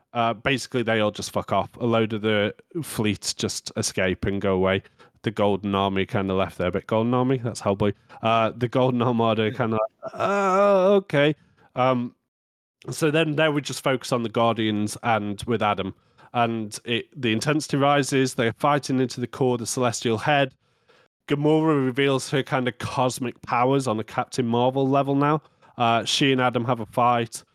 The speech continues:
We basically discover that Adam's determined to get to the brain of the Celestial, which is still giving off some core energy, um, which he manages to do so eventually. And the second he touches this core, he absorbs it.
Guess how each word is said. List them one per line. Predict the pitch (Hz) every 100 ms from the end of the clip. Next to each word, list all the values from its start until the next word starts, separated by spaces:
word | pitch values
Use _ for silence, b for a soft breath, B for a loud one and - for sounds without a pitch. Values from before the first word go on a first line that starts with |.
| _ _ _ _ -
We |
basically | 120 151 156 - 156
discover | 131 123 - 135 127
that | 113 113
Adam's | 127 127 117
determined | 117 - 117 117
to | -
get | 117 -
to | 123
the |
brain | 110 127 127 135 143
of | 151 -
the |
Celestial, | 123 - 127 143 - 147
which | 151 - 113
is |
still | - 135 123
giving | 123 113 110
off | 101
some | - 110
core | - 151 151
energy, | 151 147 139 143 - b b b b -
um, | 120 123 120
which | 127 120
he | 131
manages | 127 127 120 - 117
to | -
do | 117 135
so | - 131
eventually. | 123 127 117 - 120 120
And | 117 117 113
the | 110
second | - 143 139 117
he |
touches | - 127 - 117
this | 113 -
core, | - 123 113
he | 110
absorbs | 110 127 131 117
it. | 123 117